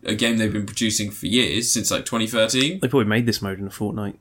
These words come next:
Speaker 1: They probably made this mode in a fortnight. Ba-da-da-da-da-down.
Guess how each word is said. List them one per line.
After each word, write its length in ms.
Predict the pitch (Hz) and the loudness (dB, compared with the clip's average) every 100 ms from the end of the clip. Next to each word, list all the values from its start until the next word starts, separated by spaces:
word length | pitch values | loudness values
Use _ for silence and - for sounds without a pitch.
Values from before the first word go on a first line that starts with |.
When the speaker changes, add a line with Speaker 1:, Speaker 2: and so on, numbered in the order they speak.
| - | -4
Speaker 1:
They 200 | 120 113 | 0 2
probably 220 | 127 117 | 2 2
made 200 | 110 135 | 4 2
this 160 | 120 - | 0 -4
mode 140 | 95 | -4
in 80 | 92 | -4
a 40 | |
fortnight. 600 | 92 92 82 95 92 - | -6 -4 -4 -2 -4 -4
Ba-da-da-da-da-down. 2250 | 127 131 135 143 143 131 - 117 123 135 135 95 92 110 113 117 120 - - 95 92 95 98 | 2 4 6 6 4 2 0 0 4 4 2 -4 -2 0 2 4 2 2 0 0 -4 -6 -10